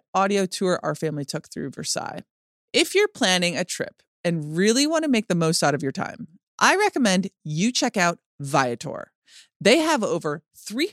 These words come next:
hundred thousand bookable experiences, from simple tours to extreme adventures, and there's something for everyone in over one hundred and ninety countries.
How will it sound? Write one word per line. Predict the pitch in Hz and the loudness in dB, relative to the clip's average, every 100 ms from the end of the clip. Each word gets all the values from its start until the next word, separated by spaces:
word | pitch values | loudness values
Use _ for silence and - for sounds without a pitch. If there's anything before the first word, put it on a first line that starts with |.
| _ | _
hundred | - - 285 277 202 - _ _ | -14 -6 -4 -4 -6 -10 _ _
thousand | 233 233 277 233 165 143 135 - | -2 2 2 2 0 -2 -8 -2
bookable | 196 208 180 170 160 | 0 2 4 2 0
experiences, | 160 - 160 147 135 - - - | -2 -2 0 -2 -4 -8 -8 -8
from | - 160 | -4 -2
simple | - 202 285 | 2 2 0
tours | - 185 156 151 - | 0 2 4 2 0
to | - 147 | -2 -6
extreme | - - 147 | -6 -4 0
adventures, | 160 147 135 131 131 - - - _ _ _ _ | 2 0 0 -4 -4 -6 -10 -20 _ _ _ _
and | 254 269 262 | 6 6 4
there's | 226 202 | 2 2
something | 202 196 196 | 2 0 -2
for | - - | -4 -2
everyone | - 170 151 131 135 - _ | -2 0 -2 -4 -8 -12 _
in | 175 165 _ | -6 -6 _
over | 160 160 156 _ | -4 -4 -4 _
one | 165 165 | -2 -2
hundred | 156 - 233 220 220 202 | -4 -4 0 4 2 0
and | - 175 | -2 0
ninety | 165 165 170 160 156 - _ | 2 2 2 0 -2 -4 _
countries. | - 156 - - - - | -6 -6 -6 -10 -8 -8